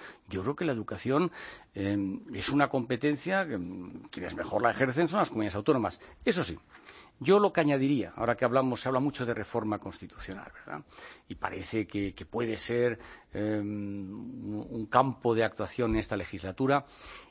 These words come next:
Yo creo que la reforma constitucional, yo creo que una cosa que habría que introducir es el principio de lealtad constitucional, que está, por ejemplo, en otros países de corte federal como Alemania.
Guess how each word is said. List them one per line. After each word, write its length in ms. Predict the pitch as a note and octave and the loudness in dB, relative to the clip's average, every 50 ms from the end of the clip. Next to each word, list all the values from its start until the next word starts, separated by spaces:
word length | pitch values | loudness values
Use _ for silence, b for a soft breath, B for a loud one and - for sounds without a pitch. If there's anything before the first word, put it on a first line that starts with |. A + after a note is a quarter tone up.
| B | B
Yo 300 | - C#3+ C#3 D#3+ A3+ A#3 | -14 -10 -2 2 2 2
creo 300 | A#3 G3+ F#3 E3 D3 B2+ | 2 2 2 4 2 2
que 340 | - - B2+ B2 A#2 A#2+ - - | 0 -2 0 0 2 0 -2 -4
la 240 | C#3+ A#2+ B2 B2+ | -2 2 2 2
reforma 440 | B2 B2 C3 - - F3+ F3+ F#3+ F3 | 2 2 -2 -4 -4 -4 -4 -4 -4
constitucional, 420 | - D#3 C3+ - C3+ B2 - E3+ E3+ | -4 -4 -6 -6 -6 -2 -2 0 0
yo 60 | E3+ | 0
creo 100 | F3 E3 | -2 -2
que 60 | F#3 | 0
una 100 | G3 F3 | -2 -2
cosa 220 | - - - - | -2 -2 -6 -6
que 120 | - - C#3 | -6 -2 0
habría 380 | B2+ B2+ C#3 F3 F#3 F3+ D#3+ | 0 0 2 2 2 2 2
que 80 | D#3 - | 2 0
introducir 640 | B2 A#2 G#2 - A2+ A2 G#2+ G2+ - D3+ D3+ - _ | -4 -4 -4 -4 -4 -4 -4 -2 0 0 0 0 _
es 160 | - - - - | -10 -6 -2 -2
el 80 | B2+ A2+ | -2 -2
principio 640 | - A#2 A2+ A2 G#2 - - D#3+ D3 - D3 C#3+ C3+ | -2 -2 -2 -2 -2 -4 -8 -10 -8 -4 -4 -4 -4
de 180 | - - G2+ G#2 | -4 -4 -6 -2
lealtad 500 | G2 G2+ F#2+ F#2+ F2+ - - B2+ G#2 - | -2 -2 -2 -2 -4 0 0 0 0 0
constitucional, 800 | - E2+ E2 - - - - - - - - - - - - - _ _ B B B B B B B - | -4 -12 -12 -12 -16 -18 -20 -18 -18 -18 -18 -16 -14 -16 -16 -16 _ _ B B B B B B B -4
que 100 | - C3 | -4 -4
está, 300 | - - - F#3+ G3 - | -4 2 2 2 2 4
por 120 | G3 D#3+ | 2 -2
ejemplo, 360 | C3+ - E3 E3+ D#3+ - D#3+ | -2 0 -2 -4 -2 0 2
en 100 | C#3+ C3+ | 2 2
otros 240 | C3+ - C#3 C3 - | 0 0 -4 -6 0
países 420 | - C#3 C#3 C#3 C3+ - C#3+ C#3 A#2 | 2 2 2 2 2 0 -2 -2 -2
de 100 | A#2 A2+ | -2 -2
corte 260 | - C3+ A#2+ - - | -2 -2 -2 -2 -6
federal 400 | - - A2+ A2 A#2 A#2+ B2 A#2+ | -8 -6 -4 0 2 2 2 0
como 200 | - B2 B2 B2+ | 0 -2 0 0
Alemania. 420 | C3 C3+ E3+ F3+ C#3+ G#2 F2 - | 2 4 4 4 4 4 0 -8